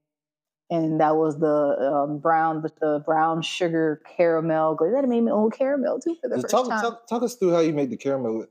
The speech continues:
Speaker 2: So first, so first
Speaker 1: Ooh.
Speaker 2: you had, you had two different types of bundt cakes this time,
Speaker 1: Yes,
Speaker 2: right?
Speaker 1: 'cause you don't like nuts in
Speaker 2: You
Speaker 1: your
Speaker 2: had,
Speaker 1: cake.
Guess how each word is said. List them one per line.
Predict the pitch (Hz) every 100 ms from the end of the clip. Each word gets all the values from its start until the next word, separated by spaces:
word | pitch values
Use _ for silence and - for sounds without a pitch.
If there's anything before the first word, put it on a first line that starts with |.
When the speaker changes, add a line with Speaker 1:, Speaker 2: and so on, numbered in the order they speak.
| -
Speaker 2:
So | 180 170
first, | 165 196 165 -
so | 226 220
first | 202 180 185
Speaker 1:
Ooh. |
Speaker 2:
you |
had, | 180 143 143
you | 180
had | 147 117 -
two | 202
different | 190 190 156 -
types | 190 131 -
of | 110 104
bundt | 117 107
cakes | 120 104 -
this | 101 -
time, | 98 92 170
Speaker 1:
Yes, | 156
Speaker 2:
right? | - -
Speaker 1:
'cause | - 156
you | 170
don't | 170 -
like | 160 -
nuts | 156 147 -
in |
Speaker 2:
You | 143
Speaker 1:
your | 127
Speaker 2:
had, | -
Speaker 1:
cake. | -